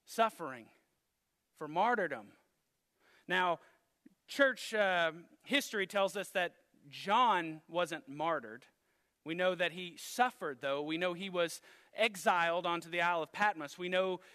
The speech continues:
we know that he was imprisoned and exiled. But James, if you go look in the book of Acts, uh, chapter twelve, verses one and two, says that King Herod killed James, the brother of John. Jesus told them, "You will indeed drink the cup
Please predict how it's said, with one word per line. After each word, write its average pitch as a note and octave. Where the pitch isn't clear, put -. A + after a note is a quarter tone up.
we F3
know G#3
that G3
he G#3+
was G3
imprisoned G3
and E3
exiled. E3+
But F3
James, G3
if F#3+
you G#3+
go G#3+
look G3
in G#3
the F#3
book A3
of E3+
Acts, -
uh, D#3+
chapter A3
twelve, A3
verses G3+
one G3+
and F#3
two, C#4+
says G#3+
that G#3
King A3+
Herod F#3+
killed G3+
James, F3
the D3
brother D3+
of B2
John. C3
Jesus A#3
told C4+
them, C3
"You F#3+
will A3
indeed G3+
drink G3
the E3
cup -